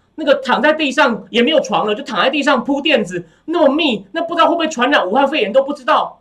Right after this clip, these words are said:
然后呢，他们反正就是要开放边境哦，美国又，哦，Americans back，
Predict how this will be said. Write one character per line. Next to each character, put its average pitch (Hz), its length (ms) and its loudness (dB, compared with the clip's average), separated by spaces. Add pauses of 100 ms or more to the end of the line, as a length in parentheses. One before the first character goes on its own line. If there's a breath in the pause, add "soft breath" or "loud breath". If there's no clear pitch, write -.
(280)
然 294 140 2
后 277 80 2
呢， 226 140 -2
他 311 100 0
们 269 80 0
反 202 100 0
正 233 60 0
就 285 80 -2
是 247 60 -4
要 277 100 2
开 262 160 2
放 269 160 2
边 254 160 0
境 269 140 -6
哦， 269 120 4
美 202 160 0
国 202 160 0
又， 285 240 2 (140 loud breath)
哦， 160 180 0
Americans 285 460 2
back， 214 220 0